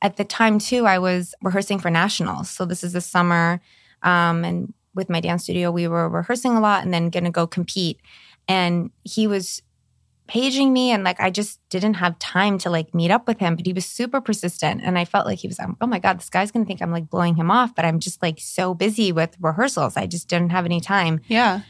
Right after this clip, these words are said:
Speaker 1: So I had a moment and I was
Speaker 2: Mm-hmm.
Speaker 1: like, "Hey, like, I have whatever tonight or whatever." And he's like, "Okay, great." He's like, "I'll come pick you up." And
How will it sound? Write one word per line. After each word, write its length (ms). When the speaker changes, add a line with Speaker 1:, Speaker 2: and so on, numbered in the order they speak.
Speaker 1:
So 380
I 300
had 160
a 60
moment 680
and 120
I 40
was 80
Speaker 2:
Mm-hmm. 80
Speaker 1:
like, 120
"Hey, 240
like, 140
I 440
have 260
whatever 380
tonight 400
or 40
whatever." 320
And 200
he's 360
like, 160
"Okay, 220
great." 260
He's 160
like, 140
"I'll 80
come 200
pick 180
you 120
up." 260
And 260